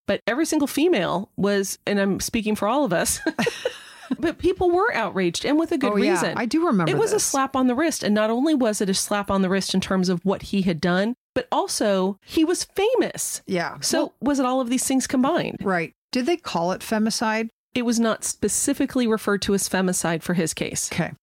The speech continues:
Speaker 1: Not by the courts anyway.
Speaker 2: Right.
Speaker 1: Although there was a lot of pushback about this parole, ultimately Oscar was released on October nineteenth, two thousand fifteen, which was twelve months into his sentence, and he was placed on house arrest.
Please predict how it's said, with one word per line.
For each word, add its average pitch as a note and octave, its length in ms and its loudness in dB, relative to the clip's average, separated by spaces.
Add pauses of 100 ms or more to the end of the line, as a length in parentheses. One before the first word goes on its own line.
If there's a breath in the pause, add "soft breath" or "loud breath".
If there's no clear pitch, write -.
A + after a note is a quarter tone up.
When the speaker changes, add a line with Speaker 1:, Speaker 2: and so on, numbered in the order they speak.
Speaker 1:
Not A3 220 0
by B3 100 0
the B3 100 -2
courts - 380 -2
anyway. - 440 -4
Speaker 2:
Right. D#3+ 260 -4 (420)
Speaker 1:
Although A#3 300 0
there E4 100 2
was C4 220 0
a G#3 60 0
lot G3+ 260 0
of F#3+ 100 -12
pushback F#3+ 460 -2
about F3+ 240 -2
this F#3 120 -4
parole, F3+ 540 0 (180)
ultimately C#4 600 0
Oscar - 340 -2
was G3+ 220 0
released F#3 400 0
on F#3+ 80 2
October F3+ 360 0
nineteenth, F3+ 640 0
two - 160 -2
thousand F#3 380 0
fifteen, G3 480 0
which G3 200 -2
was F3+ 300 0
twelve G#3 480 -2
months G3 460 0 (100)
into F3 220 0
his E3+ 140 0
sentence, - 500 -4 (400)
and G3+ 160 0
he G#3 80 0
was G3 100 0
placed - 320 -4
on E3 80 0
house D#3 260 -2
arrest. - 440 -6